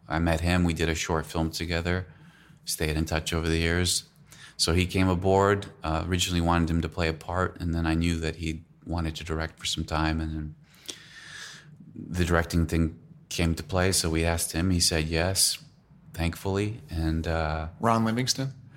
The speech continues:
Speaker 1: Ron Livingston came through John, was a friend of John, so
Speaker 2: I know Ron. He's married to a friend of mine.
Speaker 1: Okay, yeah.
Speaker 2: Yeah.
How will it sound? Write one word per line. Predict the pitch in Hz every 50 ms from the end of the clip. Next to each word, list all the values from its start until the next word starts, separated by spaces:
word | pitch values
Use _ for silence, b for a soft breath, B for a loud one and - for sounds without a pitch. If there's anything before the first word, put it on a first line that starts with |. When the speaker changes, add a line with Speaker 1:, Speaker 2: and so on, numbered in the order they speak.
| B B B B B B B B
Speaker 1:
Ron | 101 104 107 113 120 120 113
Livingston | 113 117 110 127 117 - - - 123 110 104
came | 101 - 104 101 101 101 95
through | - - 104 98 92 92
John, | 90 95 95 87 85 87 87 95 101
was | 95 90 87
a | 87
friend | 85 - 98 92 90
of | 87 85
John, | 87 92 82 82 85 85 87
so | - - -
Speaker 2:
I | 104 110
know | 110 110 107 107 101 98 98 101 -
Ron. | 113 107 107 101 98 101
He's | 104 107 98 98
married | 101 104 101 101 101 98 95
to | - 90
a |
friend | 87 - - 92 92
of | 92
mine. | 98 104 92 -
Speaker 1:
Okay, | 107 113 120 98 - 85 85
yeah. | 87
Speaker 2:
Yeah. | 90 78 82 80 92